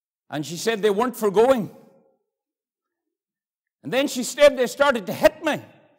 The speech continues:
and beat me and scratch me in my bed." And she says, "That's why I'm here." She said, "I need God. I need God."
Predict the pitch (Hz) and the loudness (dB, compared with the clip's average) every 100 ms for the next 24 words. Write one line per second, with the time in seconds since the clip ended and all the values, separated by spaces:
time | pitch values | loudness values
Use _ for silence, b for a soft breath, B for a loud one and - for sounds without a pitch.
0 | _ _ - 185 175 330 - 320 233 160 | _ _ -10 -8 -2 -2 -2 -4 -4 -4
1 | - 294 311 - 262 269 151 - _ _ | 0 2 2 -2 -8 -6 -8 -16 _ _
2 | _ _ 160 190 190 185 285 294 165 - | _ _ -6 2 2 6 8 8 6 -8
3 | - - _ _ _ _ _ _ _ _ | -20 -20 _ _ _ _ _ _ _ _
4 | _ _ _ _ _ _ _ _ _ _ | _ _ _ _ _ _ _ _ _ _
5 | _ _ _ 127 160 156 233 240 247 - | _ _ _ -14 -12 0 0 2 -2 0
6 | 233 214 190 165 247 220 151 - _ _ | 2 2 0 -4 -4 -6 -6 -12 _ _
7 | _ _ _ _ _ _ _ _ _ _ | _ _ _ _ _ _ _ _ _ _
8 | _ _ _ _ _ _ _ _ _ _ | _ _ _ _ _ _ _ _ _ _
9 | _ 180 160 208 196 196 185 151 156 180 | _ -12 -6 0 2 0 -2 -8 -6 -6
10 | 226 - - _ _ _ _ _ _ _ | -6 -8 -20 _ _ _ _ _ _ _
11 | _ _ _ _ _ _ _ _ 151 185 | _ _ _ _ _ _ _ _ -12 -10
12 | 147 120 139 196 160 | -10 -10 -10 -10 -12